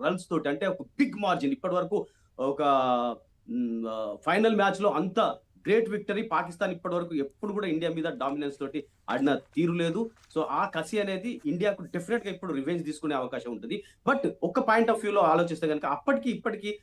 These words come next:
ప్లేయర్స్ చాలా పాకిస్తాన్ లో ఎక్స్పీరియన్స్‌డ్ అయినారు, ఎక్స్పీరియన్స్‌డ్ అయినారు, కానీ ఇప్పటికీ అవగాహన లోపం అనేది ఆ పాకిస్తాన్ టీంలో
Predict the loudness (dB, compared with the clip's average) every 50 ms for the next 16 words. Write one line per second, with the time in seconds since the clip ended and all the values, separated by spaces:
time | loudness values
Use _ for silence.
0 | _ _ _ -2 2 2 2 2 2 0 0 -2 -2 -6 _ -2 0 2 4 2
1 | 2 0 0 0 0 0 0 -4 -4 0 2 2 2 2 2 0 0 -2 -2 -6
2 | -10 -10 -12 _ -6 -4 -4 -4 -4 -4 -4 -4 -4 -6 -8 -12 -16 _ _ _
3 | _ _ _ _ _ _ -6 -6 0 2 4 4 4 4 4 4 6 6 6 6
4 | 6 4 2 2 0 0 0 -2 0 0 0 0 0 0 0 0 0 0 0 2
5 | 0 0 0 -2 -2 -4 -4 -4 -4 -4 -4 -4 -6 -6 -4 -4 -4 -4 -2 -4
6 | -4 -4 -6 -8 -8 -6 -6 -6 -4 -4 -4 -2 -2 -2 -2 -2 -2 -4